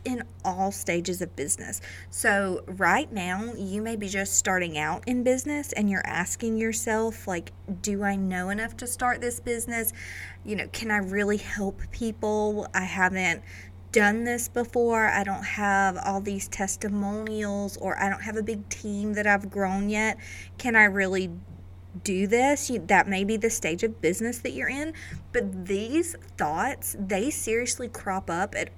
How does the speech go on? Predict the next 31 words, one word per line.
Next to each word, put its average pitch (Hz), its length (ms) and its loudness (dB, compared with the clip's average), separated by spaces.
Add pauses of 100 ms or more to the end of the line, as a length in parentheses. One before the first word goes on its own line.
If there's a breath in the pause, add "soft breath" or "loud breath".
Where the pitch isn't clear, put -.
all 180 260 0
different 208 320 -4
times 196 340 0
of - 100 2
business. - 360 -4
So 196 240 0
you 190 320 0
may 320 240 -2
have 202 560 0 (920 loud breath)
a 226 80 2
growing 190 720 -2
team 202 560 -4
and 208 200 0
you 202 60 0
may 196 140 0
be 190 120 -4
making 190 300 -4
a 175 80 -6
lot 165 180 0
of 190 80 0
sales, 202 720 0
and 220 180 -4
you 208 60 -2
stop - 460 -2
and 254 120 -2
you 208 120 -2
look 180 220 -2
around 208 500 0
and 226 100 -4
you're 220 100 -2
like, 175 440 -2